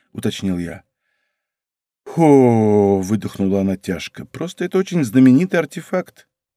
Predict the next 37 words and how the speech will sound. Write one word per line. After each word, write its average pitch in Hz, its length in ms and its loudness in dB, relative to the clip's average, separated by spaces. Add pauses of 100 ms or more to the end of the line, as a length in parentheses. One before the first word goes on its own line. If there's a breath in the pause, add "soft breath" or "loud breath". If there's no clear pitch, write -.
(340 soft breath)
Легенды 147 480 2
о 135 100 4
его 139 200 2
появлении 139 520 0
есть 123 260 -2
чуть - 220 -8
ли 143 80 0
не 139 120 0
в - 80 -10
каждой 123 380 -2
стране. 98 520 -10 (560)
Да, 113 240 4
потерян 113 440 -2
он 101 120 -4
в - 60 -20
Китае, 160 520 0 (400 soft breath)
но, 156 160 2
например, 180 440 2
в 135 60 0
нашей 135 360 2
стране 170 360 -6
одно 131 300 0
время 110 300 -2
ходили 95 300 -6
слухи, 170 500 -4 (220 soft breath)
что - 180 -4
где-то 202 300 -2
там, 147 340 -2
в - 80 -20
старые 170 420 -2
времена, 98 480 -2 (300 soft breath)
какой-то 190 440 0
род 165 260 2
совершил 175 500 -2
рейд 139 240 2
в - 80 -20
Китай, 190 420 0